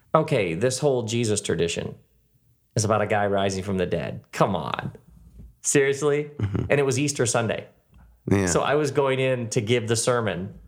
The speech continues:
Speaker 1: which is a cl-, like, the Easter Sunday sermon, to sort of argue the case for a guy rising from the dead.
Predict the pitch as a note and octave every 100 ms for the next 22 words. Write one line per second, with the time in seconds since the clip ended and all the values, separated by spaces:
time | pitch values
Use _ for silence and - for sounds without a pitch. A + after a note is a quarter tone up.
0 | _ _ A2+ A2+ A2+ A2 - B2 - A2
1 | A2 G#2+ A2+ A#2+ A2+ A#2 A#2 A#2+ G#2+ G2+
2 | A2 F2 C#2 - - - - - - _
3 | _ _ _ - - - C#3+ B2+ A#2 -
4 | C3 B2+ B2+ A2+ A2+ B2 A#2 G#2 G#2 G#2
5 | G2+ F#2+ F#2+ F#2+ F#2 F2+ F2 - -